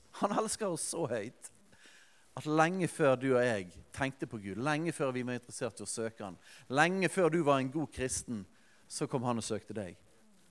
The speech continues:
Han søkte meg. Ikke det fantastisk? Og tror dere det er sånn? Det hadde ikke vært gode nyheter med evangeliet hvis det var sånn at, eh, det var sånn det begynte, men så sa Jesus,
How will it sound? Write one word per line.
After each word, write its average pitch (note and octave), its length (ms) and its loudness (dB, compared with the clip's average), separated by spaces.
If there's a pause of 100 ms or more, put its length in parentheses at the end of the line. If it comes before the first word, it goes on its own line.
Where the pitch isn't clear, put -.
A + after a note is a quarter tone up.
(140)
Han B2+ 120 -6
søkte C3 320 -6
meg. G2 240 -6 (420)
Ikke C#3+ 160 -4
det G#3+ 80 -2
fantastisk? E3 640 2 (1000)
Og E3+ 100 4
tror B3+ 240 6
dere G3+ 220 10
det G#3+ 80 12
er G3+ 60 6
sånn? G#3 260 6 (160)
Det E3 100 6
hadde F3+ 140 8
ikke G#3 140 4
vært C3+ 120 0
gode D#3 220 4
nyheter B2+ 580 4
med B2 160 0
evangeliet B2+ 480 2
hvis G#2+ 160 -4
det B2+ 80 -6
var C3 80 0
sånn C#3 160 0
at, B2 160 0
eh, A#2 140 2 (360)
det C3 80 -4
var C#3 120 2
sånn F3 180 2
det B2+ 140 0
begynte, D3+ 440 2 (140)
men C#3 160 -4
så - 180 0
sa C#3+ 140 2
Jesus, C3+ 400 2